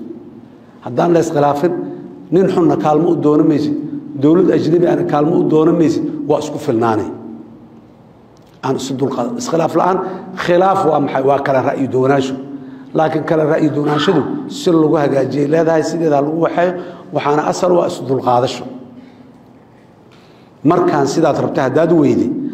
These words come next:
ama ra'yigaad wadda oo inuu sax kula yahay aad aaminsan tahay, dadku ay kula g-, ama waa lagula garan waaye, ama sax ma aha. Haddaad lagu, labada intaad qiimayso, war waxaan aad waddo waa,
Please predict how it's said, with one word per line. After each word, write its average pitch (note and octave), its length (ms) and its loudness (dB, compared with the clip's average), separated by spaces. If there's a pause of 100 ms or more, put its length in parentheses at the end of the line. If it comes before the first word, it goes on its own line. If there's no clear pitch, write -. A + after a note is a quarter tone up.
(160)
ama C3 180 2
ra'yigaad D3+ 480 4
wadda C#3 240 2
oo - 180 0
inuu F3 120 2
sax - 280 -2
kula D#3 120 0
yahay D3 140 4
aad C#3+ 60 -2
aaminsan C#3 400 0
tahay, C3+ 180 2 (300)
dadku F#3 300 0
ay C#3+ 140 0
kula D#3+ 220 2
g-, - 120 -6 (280)
ama F#3 220 2
waa F#3 160 4
lagula F3 300 4
garan F3+ 320 2
waaye, B2 300 2 (360)
ama D#3+ 200 2
sax - 260 -2
ma D#3 140 2
aha. - 180 -4 (1600)
Haddaad C#3+ 600 0
lagu, C#3+ 160 0 (400)
labada F3+ 320 4
intaad F3+ 320 0
qiimayso, D3 300 0
war D#3+ 100 2
waxaan D#3+ 220 -2
aad C3+ 100 0
waddo C3+ 240 0
waa, C#3+ 200 4